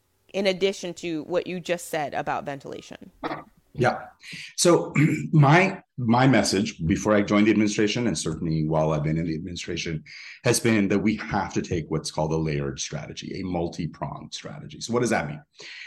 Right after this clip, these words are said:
Speaker 2: I do think, by the way, it begins with vaccines, because vaccines do an amazing job of building up your immune system against the virus,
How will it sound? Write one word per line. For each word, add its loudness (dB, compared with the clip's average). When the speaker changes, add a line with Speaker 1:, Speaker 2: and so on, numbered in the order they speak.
Speaker 2:
I 4
do 6
think, 6
by 6
the 6
way, 8
it 4
begins 4
with 0
vaccines, -2
because -2
vaccines 4
do 4
an 6
amazing 6
job 4
of 0
building 0
up -2
your 2
immune 2
system 0
against -4
the -2
virus, 0